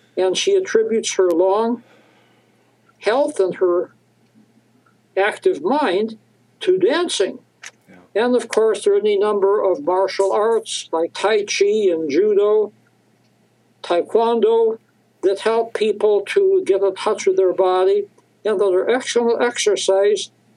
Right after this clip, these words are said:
Speaker 1: as well as excellent ways to coordinate mind and body.
Speaker 2: Yeah.
Speaker 1: So I don't put down exercise at all. I think that exercise,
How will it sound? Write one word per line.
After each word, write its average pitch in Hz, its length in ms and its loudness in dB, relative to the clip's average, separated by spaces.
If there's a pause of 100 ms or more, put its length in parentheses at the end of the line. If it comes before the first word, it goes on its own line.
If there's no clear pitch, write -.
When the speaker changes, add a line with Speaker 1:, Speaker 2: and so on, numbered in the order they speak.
(220)
Speaker 1:
as 180 260 0
well 226 400 2
as 185 260 0 (720)
excellent 247 540 -2
ways 202 280 2
to 190 120 -6
coordinate 190 640 0
mind 170 300 0
and 165 160 -2
body. 170 400 0 (280)
Speaker 2:
Yeah. - 160 -20
Speaker 1:
So 180 200 2
I 254 120 0
don't 285 220 0
put 240 200 0
down 233 320 0
exercise 208 760 0
at 190 80 2
all. 165 380 2
I 160 100 -2
think 190 300 -2
that 170 180 0
exercise, 190 840 0